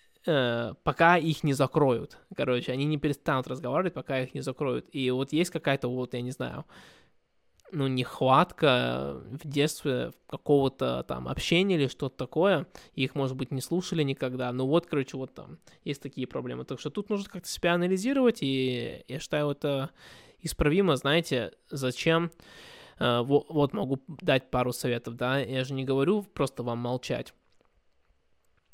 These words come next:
Что вы можете делать? Вы можете начать читать книги, да, мы бу-, мы будем об этом потом разговаривать. Но вы можете начать читать книги, и вы уже сможете поддержать различные темы для разговора.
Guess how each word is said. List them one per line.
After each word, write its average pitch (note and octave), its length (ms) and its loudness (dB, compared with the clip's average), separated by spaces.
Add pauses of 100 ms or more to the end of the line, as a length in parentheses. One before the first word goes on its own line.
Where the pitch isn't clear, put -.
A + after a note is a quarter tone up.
(120)
Что - 200 -2
вы C#3 80 2
можете B2 340 -4
делать? B2 260 -6
Вы C#3+ 80 -4
можете F3+ 300 0
начать D#3+ 280 0
читать - 260 -4
книги, B2 280 -8
да, A#2+ 220 -8
мы A#2+ 160 -8
бу-, B2 240 -10
мы D3+ 140 -6
будем B2+ 240 -4
об A#2+ 100 -6
этом F3+ 180 -12
потом B2+ 240 -10
разговаривать. B2+ 480 -8 (520)
Но B2+ 120 0
вы C#3+ 120 4
можете E3+ 280 2
начать E3 400 0 (160)
читать D#3 280 2
книги, G#3+ 380 2
и C3+ 220 -6
вы D#3 200 0
уже F3+ 400 0
сможете D3 760 -2
поддержать C#3 600 -2
различные C3 640 -6
темы A#2+ 320 -6
для B2+ 140 -10
разговора. C3 520 -8